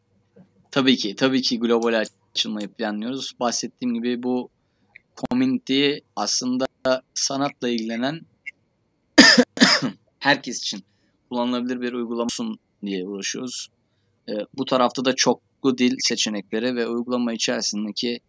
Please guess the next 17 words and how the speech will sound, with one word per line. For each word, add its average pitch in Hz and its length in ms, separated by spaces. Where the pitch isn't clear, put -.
çeşitli, - 640
e, 107 280
globale 120 440
uyarlanmış 117 840
etkinliklerin - 1500
ya 107 220
da 113 240
özelliklerin 113 720
de 98 60
eklendiğini - 580
söyleyebilirim. 120 840
Ama 135 280
bunun 135 240
için - 200
öncelikli 131 360
olarak, 117 440
e, 104 180